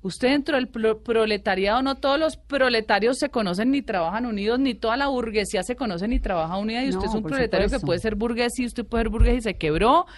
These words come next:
Speaker 1: y se volvió proletario. Pero es el odio a todo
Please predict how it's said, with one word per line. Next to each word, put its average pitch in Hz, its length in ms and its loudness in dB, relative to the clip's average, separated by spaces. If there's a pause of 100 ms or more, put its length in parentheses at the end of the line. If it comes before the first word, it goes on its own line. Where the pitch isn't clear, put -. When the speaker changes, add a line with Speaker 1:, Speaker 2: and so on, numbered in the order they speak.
(160)
Speaker 1:
y 208 60 -4
se 202 140 -2
volvió 165 260 -2
proletario. 185 720 -2 (460)
Pero 196 180 0
es 190 200 -4
el 254 200 2
odio 339 480 4 (400)
a 220 140 0
todo 285 600 0